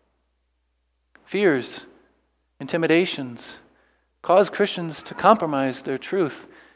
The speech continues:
and what they hold to. And it happens not just for others, it happens for all of God's people as they face these fears and threats. Many churches have conceded and given way to pressure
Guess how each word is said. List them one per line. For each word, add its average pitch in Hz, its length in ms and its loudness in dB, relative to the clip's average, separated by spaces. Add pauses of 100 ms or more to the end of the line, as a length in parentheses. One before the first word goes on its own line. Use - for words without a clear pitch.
(180)
and 143 100 -12
what 156 100 -6
they 156 80 -2
hold 175 280 0
to. 120 240 -10 (1800)
And 240 80 -4
it 165 80 2
happens 180 560 2 (260)
not 214 220 8
just 190 320 4
for 165 180 6
others, 151 340 6
it 160 100 0
happens 180 380 2
for 170 220 2
all 202 280 2
of 160 100 0
God's 139 240 -4
people 123 480 -10 (280)
as 156 120 -2
they 160 100 4
face 170 320 2
these 165 240 -2 (180)
fears 190 380 4
and 143 100 -4
threats. - 540 -2 (1040)
Many 190 260 6
churches 156 680 2 (680)
have 165 200 2
conceded 175 680 -2 (220)
and 151 160 -8
given 175 480 0
way 170 220 2
to 156 160 -6
pressure 165 480 -2